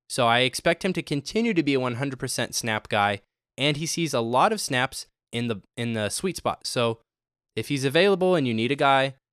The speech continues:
you can pick him up. Finally, I have Dean Marlowe of the Detroit Lions.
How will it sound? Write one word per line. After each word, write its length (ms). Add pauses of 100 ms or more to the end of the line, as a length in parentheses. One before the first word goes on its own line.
you 80
can 120
pick 200
him 180
up. 200 (360)
Finally, 360
I 80
have 420 (340)
Dean 380
Marlowe 640
of 140
the 120
Detroit 420
Lions. 520